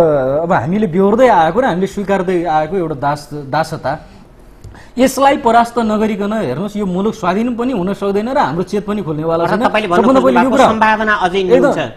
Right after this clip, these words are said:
Speaker 1: होइन, सम्भावना त किन नहुनु, हरेक कुराको सम्भावना हुन्छ। अब के भन्दाखेरि एउटा साझा दृष्टिकोण बनाएर जाउँ, अलिकति कूटनीतिक हिसाबले पहल गरेर समाधान गरेर जाउँ न त भन्दाखेरि के छ भन्दा अब साझा दृष्टिकोण नै भन्दैन। हाम्रो एउटा दृष्टिकोण बन्छ, उनीहरूको अर्कै दृष्टिकोण बन्छ। त्यो दृष्टिकोण भनेको हेपा प्रवृत्ति,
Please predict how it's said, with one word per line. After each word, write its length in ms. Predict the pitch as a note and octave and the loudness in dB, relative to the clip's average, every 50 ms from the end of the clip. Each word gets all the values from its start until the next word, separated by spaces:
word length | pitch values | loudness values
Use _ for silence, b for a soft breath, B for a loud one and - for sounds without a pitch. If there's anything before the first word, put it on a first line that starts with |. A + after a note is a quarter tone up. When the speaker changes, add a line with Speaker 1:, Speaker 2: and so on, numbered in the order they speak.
| - - C3+ | -12 -4 0
Speaker 1:
होइन, 160 | F#3+ B3 C4+ | 0 2 2
सम्भावना 840 | - - A3 A3+ A#3+ B3 B3+ C4 C4 C4+ C4+ C4 C#4 C#4+ C#4+ C#4+ C#4 | 0 0 0 2 2 4 6 6 6 6 6 4 2 2 2 0 0
त 180 | B3 C#4+ G#3 | -2 -4 -4
किन 140 | - B3+ C4 | -2 0 0
नहुनु, 420 | C4 B3+ B3+ B3+ C4+ C#4 C4+ A#3 D3 | 2 2 2 2 0 0 -2 -2 -2
हरेक 240 | A#2 C3+ F3 F#3 | -2 -2 -2 -2
कुराको 280 | F#3+ A#3 A3+ A#3 A3+ G3 | 0 0 0 0 0 -2
सम्भावना 520 | - - F3 F3 F3+ F3 F3 F3+ F3 F3+ | -4 -4 -2 0 0 2 2 0 -2 -2
हुन्छ। 260 | E3+ D3 B2+ C3 B2 D#3 D#3+ F3+ F#3+ G3+ G#3+ A3 G#3+ B B B B B B B B B B | -4 -4 -6 -6 -6 -4 -4 -2 0 0 0 -2 -4 B B B B B B B B B B
अब 160 | G#3 A#3+ B3 | 0 0 2
के 100 | B3 C4 | 2 0
भन्दाखेरि 340 | C4+ C4 C4 C4 C4 C4 C4+ | 0 2 2 2 0 0 0
एउटा 180 | C4 C4 B3+ A#3+ | 0 0 0 0
साझा 360 | - - G#3 G3 A3 A#3+ C4+ | -2 0 2 2 2 2 2
दृष्टिकोण 560 | C4+ G#3+ B3 - - - B3+ A3 B3 B3 B3 | 0 -2 -4 -6 -6 -8 -4 -2 0 0 0
बनाएर 400 | A3+ A3+ A3+ A3 A3 A3 A3 G#3+ | 0 -2 0 0 0 0 0 0
जाउँ, 260 | E3+ E3+ G3+ A3 A3+ | 0 -2 -2 -2 -2
अलिकति 380 | A3 G#3 G#3 G#3+ F#3+ G#3 F#3 G#3+ | -2 -2 -4 -4 -4 -4 -6 -6
कूटनीतिक 380 | - G3 F#3+ F3+ F#3+ F3+ A3 A3 | -6 -6 -4 -4 -4 -4 -4 -6
हिसाबले 320 | F3+ - F#3 F#3+ G3 G3+ | -6 -6 -6 -4 -4 -4
पहल 260 | F#3 - E3+ F#3 F#3 | -4 -2 -2 -2 -2
गरेर 280 | F3+ F3+ F3+ F3 F3+ F#3 | 0 -2 -2 -2 -4 -6
समाधान 400 | - E3+ E3 F3 F3+ F3+ F#3 F#3+ | -6 -8 -8 -6 -6 -6 -6 -4
गरेर 240 | E3+ F3 F3+ F3 E3 | -4 -2 -2 -2 -2
जाउँ 260 | C#3 E3 F3+ G3 G3+ | -4 -4 -6 -4 -6
न 60 | G3 | -6
त 80 | F#3+ G3+ | -6 -6
भन्दाखेरि 460 | E3 B2 A#2 C3 D#3 D3+ D#3 E3+ D#3 | -6 -6 -8 -8 -8 -8 -8 -8 -6
के 140 | - E3 D3 | -6 -8 -8
छ 80 | D3+ | -8
भन्दा 340 | D#3 B2+ A2 A#2+ - A3+ A3+ B B B B B B B B | -8 -8 -6 -4 -2 -2 -4 B B B B B B B B
अब 140 | G3 A#3 B3+ | 2 2 4
साझा 380 | A#3+ B3 - G3 A3 A#3 C4 B3+ | 2 2 0 0 2 4 4 2
दृष्टिकोण 500 | G3 A#3 A3+ G#3+ - B3+ A#3+ A#3 B3 B3 | 2 0 -2 -2 -4 -6 -4 -2 -2 0
नै 120 | C4 C4 | 0 -2
भन्दैन। 300 | G3+ D#3+ C#3+ C#3 D3 D3+ | -2 -4 -4 -4 -4 -4
हाम्रो 320 | C#3 - D#3+ G#3+ C4 C#4+ C#4 | -2 -2 0 0 2 4 4
एउटा 180 | C4+ C4 B3 | 6 6 6
दृष्टिकोण 480 | G#3 F#3+ G#3+ - - G#3+ F#3+ A3 G#3 F#3+ | 4 4 0 -2 -4 -4 -2 -2 -2 -2
बन्छ, 240 | F#3 G3 G3 F#3+ C4 | -2 -2 0 0 0
उनीहरूको 420 | C4+ B3+ A#3+ A#3+ A#3+ A#3 A#3 A3+ | 0 2 2 2 2 2 2 0
अर्कै 240 | F#3+ F#3 E3+ D#3 F3 | 0 0 0 -2 -2
दृष्टिकोण 440 | D3+ D3+ D3 - E3 D3+ D#3+ D#3 D3 | -4 -4 -6 -8 -6 -6 -4 -4 -4
बन्छ। 200 | D#3 E3 E3+ B3+ | -6 -2 -2 -2
त्यो 200 | C4 - C4+ B3 | 0 0 -2 -2
दृष्टिकोण 460 | F#3+ A#3 G#3+ - - G#3+ A3 G#3+ F#3+ | -2 -2 -4 -6 -6 -6 -4 -4 -4
भनेको 260 | C#3+ C3 E3+ G3+ A#3 | -4 -6 -4 -4 -2
हेपा 340 | F#3+ C3+ B2 A2+ B2 C#3 C3 | -2 -2 -4 -4 -6 -6 -6
प्रवृत्ति, 560 | - C3+ B2+ A2+ B2 C3 C#3+ - G3 F#3+ | -6 -8 -8 -8 -10 -10 -8 -8 -8 -8